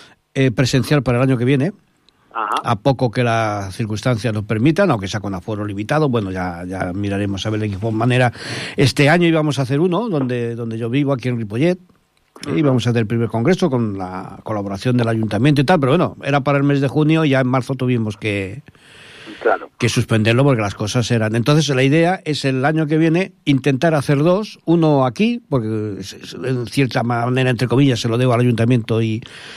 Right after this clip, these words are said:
Speaker 2: Ajá.
Speaker 1: y al, y, y al señor alcalde, que se ha volcado mucho con el, con el proyecto, y otro en Estella.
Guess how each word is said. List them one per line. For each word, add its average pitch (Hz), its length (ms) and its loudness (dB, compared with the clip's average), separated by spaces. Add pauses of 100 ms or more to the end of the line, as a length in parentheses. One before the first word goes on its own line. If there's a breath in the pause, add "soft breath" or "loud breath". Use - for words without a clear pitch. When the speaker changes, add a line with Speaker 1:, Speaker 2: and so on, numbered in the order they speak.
(140)
Speaker 2:
Ajá. 120 280 -2
Speaker 1:
y 127 180 2
al, 123 300 4
y, 127 120 4
y 123 280 2
al 120 100 0
señor 127 240 2
alcalde, 170 400 2
que 151 80 -6
se 107 80 -6
ha 117 40 -4
volcado 110 340 -4
mucho 117 240 -2
con 117 160 -2
el, 113 160 -2
con 120 160 -2
el 117 100 0
proyecto, 165 520 2 (500 loud breath)
y 196 140 6
otro 208 200 2
en 175 100 2
Estella. 113 460 -6